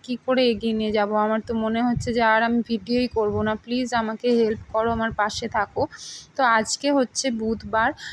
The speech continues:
এই যে সকাল সকাল উঠে আমি নিচে সমস্ত গো-, আহ, ধোয়া মোছা করে নিয়েছি।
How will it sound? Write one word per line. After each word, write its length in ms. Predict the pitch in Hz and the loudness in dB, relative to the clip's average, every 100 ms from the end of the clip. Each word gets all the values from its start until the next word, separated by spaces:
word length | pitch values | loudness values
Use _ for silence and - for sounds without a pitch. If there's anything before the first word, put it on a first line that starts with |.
| - - | -10 0
এই 160 | 233 | 0
যে 120 | 220 | 2
সকাল 360 | 262 240 208 220 | 0 0 0 0
সকাল 340 | 220 247 247 | -2 0 2
উঠে 280 | 220 226 262 | 2 0 2
আমি 220 | 254 240 | 2 2
নিচে 400 | 247 233 220 262 | 4 2 2 0
সমস্ত 480 | 262 254 233 247 - | -2 0 -2 -2 -4
গো-, 180 | 254 240 | 0 0
আহ, 360 | 226 214 208 202 | 2 2 0 0
ধোয়া 400 | 247 240 233 247 | 2 4 4 4
মোছা 380 | 233 226 254 | 2 0 -2
করে 280 | 247 226 214 | -2 -2 0
নিয়েছি। 480 | 226 233 233 - 302 | 0 0 -2 -2 -6